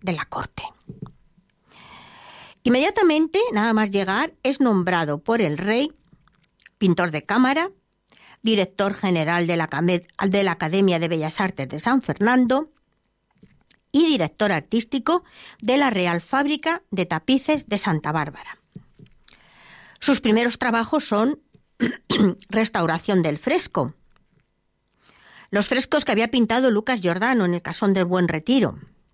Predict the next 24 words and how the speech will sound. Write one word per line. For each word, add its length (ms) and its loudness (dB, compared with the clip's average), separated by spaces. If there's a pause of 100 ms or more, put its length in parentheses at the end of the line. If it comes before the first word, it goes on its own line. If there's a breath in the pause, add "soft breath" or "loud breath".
(1080 soft breath)
También, 640 2
eh, 180 -2
concluir 540 2
la 120 0
decoración 580 0
del 160 0
comedor 420 -2
de 120 -2
gala 280 -2
del 160 -2
Palacio 400 -4
de 80 -2
Aranjuez, 680 -4 (1120 soft breath)
la 100 0
ejecución 560 0
de 80 2
la 120 0
cúpula 460 0
de 80 0
la 120 0
capilla 360 0
del 160 0
Palacio 420 -2
Nuevo, 460 0